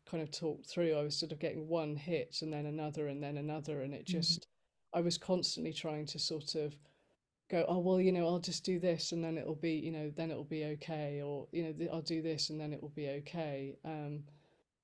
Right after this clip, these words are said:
Speaker 1: uh, and, you know, every time it wasn't okay, my hope would just sort of get crushed. Um, and I think there's just a relentless, you know, dealing with the pain, um, dealing with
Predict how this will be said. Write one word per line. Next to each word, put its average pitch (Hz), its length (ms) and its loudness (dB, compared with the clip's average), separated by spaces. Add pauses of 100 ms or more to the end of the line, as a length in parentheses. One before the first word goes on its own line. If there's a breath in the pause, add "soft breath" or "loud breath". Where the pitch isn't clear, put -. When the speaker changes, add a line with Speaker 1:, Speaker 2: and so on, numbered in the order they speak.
(260)
Speaker 1:
uh, 165 340 2 (120)
and, 160 460 0 (520)
you 175 100 6
know, 165 180 0
every 156 300 0
time 156 680 0
it 165 100 -2
wasn't 170 360 2
okay, 143 480 -4
my 147 180 -4
hope 160 320 -4 (120)
would 143 140 -8
just - 220 0
sort 151 140 -4
of 147 120 -8
get - 200 -8 (140)
crushed. - 640 -4 (120)
Um, 147 420 -4 (720 soft breath)
and 185 140 6
I 190 60 6
think 202 200 6
there's 185 140 2
just 196 240 2
a 185 40 2
relentless, 180 840 2 (120)
you 180 100 -2
know, 160 200 0 (220)
dealing 180 340 2
with 160 160 -2
the 151 60 -8
pain, 147 580 -4 (880)
um, 156 480 -2 (220)
dealing 180 440 6
with 151 260 2